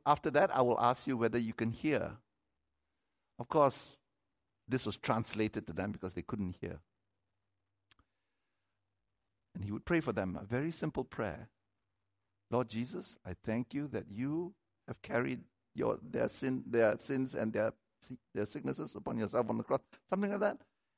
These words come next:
"And please heal them now." No shouting, nothing. And all of them would, like,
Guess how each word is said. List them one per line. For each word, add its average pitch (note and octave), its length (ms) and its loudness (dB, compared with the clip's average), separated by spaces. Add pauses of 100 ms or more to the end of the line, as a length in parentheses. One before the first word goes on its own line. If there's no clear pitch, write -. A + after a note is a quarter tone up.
(120)
"And A#2+ 240 -2
please D#3+ 260 -4
heal A#2+ 180 2
them F#2 180 -2
now." F2 220 -6 (1080)
No B2 140 0
shouting, B2 440 2
nothing. A2+ 400 -6 (1040)
And G2+ 160 0 (460)
all A3+ 260 8
of D3+ 80 4
them B2+ 300 2
would, A2 240 -2
like, F#2+ 200 2